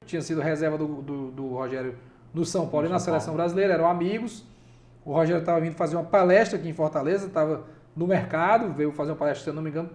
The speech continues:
Speaker 1: pro, pra Rede Sesc.
Speaker 2: Mas ele tava, ele não tava
Speaker 1: Tava sem
Speaker 2: trabalhando,
Speaker 1: clube,
Speaker 2: não,
Speaker 1: tava sem
Speaker 2: é,
Speaker 1: clube. Ele
Speaker 2: tava
Speaker 1: tinha trabalhado no São Paulo como treinador,
Speaker 2: Aí
Speaker 1: tinha
Speaker 2: foi
Speaker 1: sido
Speaker 2: fazer um
Speaker 1: demitido.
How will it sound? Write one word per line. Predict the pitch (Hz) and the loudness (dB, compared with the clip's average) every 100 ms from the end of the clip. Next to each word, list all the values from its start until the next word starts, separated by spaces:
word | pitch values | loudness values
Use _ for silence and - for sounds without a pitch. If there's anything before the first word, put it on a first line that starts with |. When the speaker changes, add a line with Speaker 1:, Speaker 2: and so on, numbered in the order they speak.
| - | -12
Speaker 1:
pro, | 156 | -12
pra | 139 - 131 | -12 -8 -6
Rede | 143 | -6
Sesc. | 139 156 170 302 - - - - - - | -6 -4 -2 -4 -6 -18 -20 -20 -20 -8
Speaker 2:
Mas | - 156 | -4 -2
ele | 185 | -2
tava, | 185 185 180 185 170 151 - | 0 -2 0 0 0 -2 -4
ele | 165 | -6
não | 170 | -6
tava | 185 - | 0 2
Speaker 1:
Tava | 185 | 2
sem | 196 | 0
Speaker 2:
trabalhando, | 185 196 202 196 | 4 6 8 8
Speaker 1:
clube, | 170 180 | 4 2
Speaker 2:
não, | 170 | 2
Speaker 1:
tava | - | 2
sem | - 269 | 2 0
Speaker 2:
é, | |
Speaker 1:
clube. | 277 269 | 2 2
Ele | 180 | 2
Speaker 2:
tava | |
Speaker 1:
tinha | 156 | 0
trabalhado | 202 190 196 | 2 2 2
no | 202 | 2
São | 214 208 | -2 2
Paulo | 202 | 2
como | 196 202 | 2 2
treinador, | 208 220 220 | 2 4 6
Speaker 2:
Aí | 190 | 6
Speaker 1:
tinha | 226 | 6
Speaker 2:
foi | 190 | 4
Speaker 1:
sido | - | 4
Speaker 2:
fazer | 175 | 4
um | |
Speaker 1:
demitido. | 185 208 | 4 6